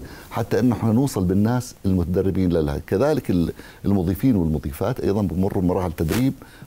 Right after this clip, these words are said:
بس يجوا على الشركة في لهم مراحل معينة، في لهم دورات تدريبية لازم يخضعوا لها ويجتازوها بنجاح. وكون الطيار عندنا بالشركة الأردنية طيران تخرج وصار على الخط، هذا لا يعني إنه نهاية التدريب. التدريب عندنا عملية متواصلة.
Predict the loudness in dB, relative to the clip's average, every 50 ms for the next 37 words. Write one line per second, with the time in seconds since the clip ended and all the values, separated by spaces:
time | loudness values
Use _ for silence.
0 | -8 -6 -4 -2 0 0 0 0 0 -2 -2 -4 -4 -4 -4 -4 -4 -4 -2 -2
1 | 0 0 0 0 0 -2 -2 -2 -2 -2 -2 -2 0 0 0 0 -2 -4 -6 -10
2 | -16 -20 -20 -20 -12 -4 -2 -2 0 2 0 2 2 0 0 0 -2 -2 -2 -2
3 | 0 0 0 2 2 2 2 0 0 0 0 0 0 0 2 2 0 0 0 -2
4 | -2 0 0 0 0 0 0 -2 -2 -6 -6 -4 -2 -2 -2 -2 -2 0 0 0
5 | 2 2 2 2 2 0 0 0 2 2 2 2 0 0 -4 -8 -16 -20 -20 -20
6 | -20 -20 -20 -20 -20 -20 -20 -20 -20 -18 -10 -8 -8 -2 0 2 2 2 2 0
7 | 0 0 2 2 2 2 2 2 2 2 2 0 -2 -2 -4 -4 -4 -2 -2 -2
8 | 0 0 0 0 0 0 0 0 0 0 0 -2 -4 -4 -4 -4 -2 -2 0 -2
9 | -2 -2 -6 -10 -14 -8 -4 -4 -2 -2 -2 -4 -4 -6 -6 -2 0 0 2 2
10 | 4 4 4 2 2 2 2 0 0 0 -2 -8 -16 -20 -20 -20 -20 -20 -12 -4
11 | -2 0 2 4 4 4 2 2 0 -2 -4 -8 -10 -10 -10 -8 -10 -12 -14 -18
12 | -20 -20 -20 -20 -20 -20 -20 -20 -20 _ -8 -6 -4 -2 0 2 2 4 2 2
13 | 2 2 2 2 2 2 2 2 2 2 2 2 0 0 0 0 0 0 -2 -4
14 | -6 -10 -12